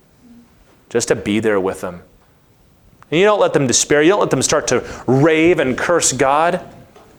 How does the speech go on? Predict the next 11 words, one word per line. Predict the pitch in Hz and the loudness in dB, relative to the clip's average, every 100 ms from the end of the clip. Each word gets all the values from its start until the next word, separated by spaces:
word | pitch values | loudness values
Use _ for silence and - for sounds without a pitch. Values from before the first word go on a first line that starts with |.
| - - - - | -20 -20 -20 -4
But | - | -2
if | - | 2
they've | 214 220 | 2 2
got | 220 - | 0 -2
questions, | - 202 196 220 214 180 | 0 0 2 2 2 2
you | |
might | 214 220 | 0 0
not | 208 | -2
have | 196 196 208 | 0 -2 0
good | 151 175 | 2 2
answers. | 170 180 - 165 110 - - | 2 0 0 0 0 -6 -8